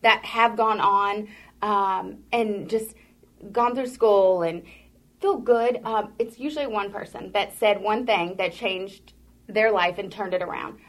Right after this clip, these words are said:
Um, so we want to fill that room so that the speakers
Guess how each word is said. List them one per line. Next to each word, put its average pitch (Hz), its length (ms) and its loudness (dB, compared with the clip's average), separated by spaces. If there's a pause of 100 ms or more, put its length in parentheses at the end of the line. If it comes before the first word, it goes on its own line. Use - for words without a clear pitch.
(140)
Um, 208 240 2
so 262 180 -2
we 269 340 -2
want 240 400 0
to 214 180 -8
fill 208 260 2
that 339 220 0
room 220 380 -6
so 233 140 0
that 208 260 0
the 214 120 -2
speakers 311 600 -6